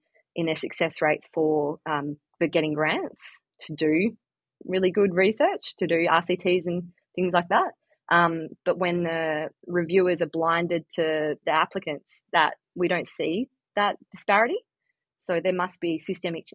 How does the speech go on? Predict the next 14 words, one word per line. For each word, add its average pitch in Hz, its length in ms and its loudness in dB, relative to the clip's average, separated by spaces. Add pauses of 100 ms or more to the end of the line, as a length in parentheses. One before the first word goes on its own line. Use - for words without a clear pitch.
(220)
systemic 185 500 -6
barriers 160 440 2
within, 165 320 -6 (340)
um, 156 400 -4 (520)
within 185 260 4
place 165 380 2
that 160 120 0
are 151 100 2
driving 160 520 0
those 175 440 -4 (380)
disparities. 185 760 0 (1040)
So 247 140 2
yeah, 254 300 6
that's, - 240 -2